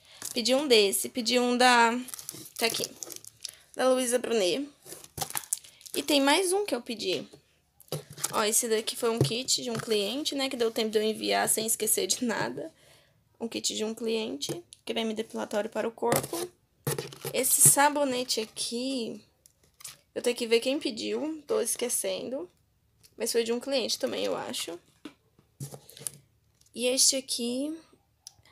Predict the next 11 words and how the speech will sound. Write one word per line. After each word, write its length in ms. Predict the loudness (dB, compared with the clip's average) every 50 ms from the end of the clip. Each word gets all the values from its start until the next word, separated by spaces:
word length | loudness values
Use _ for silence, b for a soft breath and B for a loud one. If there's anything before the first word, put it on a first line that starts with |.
| b b b b b -6
é 180 | -4 -2 0
a 140 | 0 0 -2
máscara 720 | -2 -2 -2 -2 -2 -2 -2 -2 0 2 2 2 2 0 -2 -4 B B B B B B _ _ -4 0
controle 440 | 0 0 0 2 4 2 2 2 0
brilho, 520 | -4 -4 -4 -4 -4 -2 -4 -4 -4 -2
máscara 480 | -2 -2 -2 0 0 -2 -2 0 0 2
negra 340 | 2 2 0 -2 -4 -6 -8
facial, 560 | -6 -4 -2 0 0 0 0 -2 -2 -4 -6
da 140 | -6 -8 -8
Clear 280 | -6 -6 -4 -4 -2 0
Skin. 420 | 0 -2 -2 -6 -12 -12 -12 -16